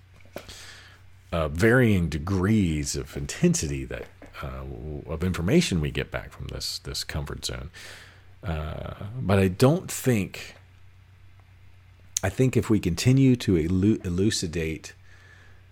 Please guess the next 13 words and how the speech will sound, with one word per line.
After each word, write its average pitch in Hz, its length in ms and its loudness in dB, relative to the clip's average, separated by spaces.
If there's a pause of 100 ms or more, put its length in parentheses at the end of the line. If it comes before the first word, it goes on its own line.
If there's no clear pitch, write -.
(220)
the - 100 -2
same 131 680 4 (460)
fear-based 127 1040 8
behaviors, 80 760 -2
now 92 160 -2
whether 107 300 6
we 87 160 4
know 82 320 4
these 135 260 6
are 139 120 4
related 127 420 6
in 120 160 4
fear, 92 340 6